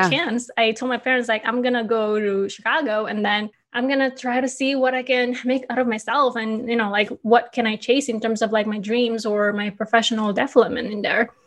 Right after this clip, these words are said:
Speaker 2: So that's pretty much how I made the move. I left everything behind, just took, like, one suitcase with <laughs> my essentials, and then
Speaker 1: Wow.
Speaker 2: there I go. <laughs>
Speaker 1: I love it. I love it. I love that, uh, this, you're so strong. It takes a lot of guts.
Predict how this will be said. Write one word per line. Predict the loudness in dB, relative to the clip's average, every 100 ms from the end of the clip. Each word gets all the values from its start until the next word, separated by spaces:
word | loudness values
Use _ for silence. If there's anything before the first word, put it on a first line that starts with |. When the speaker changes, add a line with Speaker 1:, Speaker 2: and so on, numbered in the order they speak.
| _ _
Speaker 2:
So | -6 0
that's | 0 0
pretty | -4
much | 0 -2 -2
how | 0
I | 0
made | -2 -4
the | -4
move. | -2 0
I | 0
left | 0 0 0
everything | -2 0 0 -2
behind, | -2 -2 0 0 -2 -4
just | -4 -2
took, | -2 0
like, | -2 -2
one | -4 0 0
suitcase | 0 -4 -2 -2 -2 0
with | -2
<laughs> | -2 -2
my | -2 0
essentials, | -2 0 0 0 -2 0 0 0
and | 0
then | 0 2
Speaker 1:
Wow. | 2 2 0 -4 -12 _ -2
Speaker 2:
there | 0 0
I | 0
go. | 0 0 0 -2
<laughs> | -8 -6 0 2 0 -4 _ _ _ _ _ _ -2
Speaker 1:
I | 0
love | 2 0
it. | -2 -2 _
I | -2 0
love | 2 2 0
it. | -2
I | -2 -2
love | 0 0 0
that, | -2 -2 -4 -4
uh, | -2 -2
this, | 0 -4 -4 -4
you're | -6
so | 0 2 2 0 -10 -14 -14
strong. | -14 -8 -2 -2 -2 -10 -4
It | -4
takes | -2 -6 -2
a |
lot | 0 0
of | 2
guts. | 0 -2 -8 -20